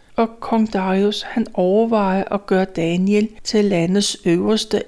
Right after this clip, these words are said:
administrative leder. Daniels evne og position bliver bemærket af de andre statholdere og af guvernørerne, og de bliver misundelige. Derfor forsøger de at finde noget sløseri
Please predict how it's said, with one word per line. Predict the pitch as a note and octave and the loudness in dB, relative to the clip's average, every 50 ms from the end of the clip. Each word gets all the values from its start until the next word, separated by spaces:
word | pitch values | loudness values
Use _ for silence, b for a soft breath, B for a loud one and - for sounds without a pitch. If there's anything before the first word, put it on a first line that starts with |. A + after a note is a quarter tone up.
| - - | -4 -2
administrative | F3 F3+ G#3+ A#3 A#3+ A#3+ B3 B3 A3+ - - - G3 F#3+ - - - - F3+ F3+ G#3 G#3 | 0 2 2 4 4 4 2 2 0 -2 -4 -4 -4 -4 -4 -4 -4 -2 -2 0 0 0
leder. | F#3+ G3 G3 F#3 D3+ D3+ D#3 D#3+ D#3+ E3+ - - - - b b b b b b b b b b b - - - - | 0 0 0 0 0 2 2 0 0 -4 -8 -12 -18 -20 b b b b b b b b b b b -20 -12 -6 -2
Daniels | G#3+ A3 A#3 A#3 A#3 A#3 B3 B3 A#3+ - - - | 0 0 2 2 2 2 2 2 0 -2 -2 -2
evne | G3+ F#3+ G3+ G3+ G#3 G#3 G#3 | 0 2 2 2 2 2 0
og | - - | -2 -6
position | - - G#3+ G#3 G#3 - G#3+ G#3 - - - G#3+ G#3+ A3 A3 | -4 -2 -2 -2 0 -2 -4 -4 -6 -2 0 0 0 0 -2
bliver | - - A3+ G#3+ | -2 0 0 0
bemærket | G#3 - G#3+ G#3 G3+ F#3 E3+ E3+ F3 F#3 G#3 G3+ | 0 0 0 2 2 2 2 0 0 0 0 0
af | - G#3 G3 | 0 -2 -2
de | - G3 - - | -4 -6 -6 -4
andre | F3 F3 F#3+ - A#3+ A#3 | -4 -6 -4 -2 -2 -2
statholdere | - - - F3+ E3+ E3+ - - F#3+ F#3 F3+ F#3 F#3 F#3 F#3 F#3+ B B B B B B B B B _ | -2 -2 -2 -2 -2 -2 -4 -4 -4 -2 -2 -2 -2 -2 -2 -4 B B B B B B B B B _
og | G#3 G#3 - | -6 -4 -2
af | G#3 - - | -4 -4 -2
guvernørerne, | - F3+ F3+ F#3 G3+ F3+ F3+ F3+ F#3+ F#3+ G3 G3+ G#3 G#3+ G#3+ G#3 G3+ G3+ G3+ b b b b b b b b b - | 0 0 0 2 0 0 0 0 0 0 2 2 2 2 2 2 2 0 -2 b b b b b b b b b -4
og | C#4 C4 C4+ | -4 -2 0
de | C#4+ C4 | -2 -2
bliver | - B3+ A#3+ A3+ | 0 2 2 4
misundelige. | A3+ A#3 A3+ - - - C#3+ C#3+ C#3+ - F#3+ C#3+ D3+ D#3 E3 E3+ - - - - - b b b b b b b b b b b b b - - | 4 4 2 0 -2 -4 -2 -2 -2 -2 -4 -4 -2 -4 -4 -6 -8 -12 -20 -20 -20 b b b b b b b b b b b b b -2 0
Derfor | F3+ F#3+ G#3 A3 - C4+ | 2 2 2 2 0 -2
forsøger | - - - A#3+ A3+ - - F#3 F#3 F#3 F3+ F3+ | -2 0 -2 -2 -2 -2 0 2 2 4 2 2
de | F3+ - F#3 F3+ | 0 0 -2 -2
at | F3+ | -4
finde | - - - E3 F#3 F#3+ G#3+ A3 | -4 -4 -2 0 2 2 2 2
noget | G#3+ G3+ F#3 F3 - E3 E3 | 2 2 2 2 0 0 -2
sløseri | - - - - E3 E3 E3 E3 - D#3 D#3 - - F#3 G#3+ A#3 A3+ - | -2 -4 -6 -2 -2 -2 -2 -2 -2 -4 -6 -4 -2 -2 -2 -2 -4 -8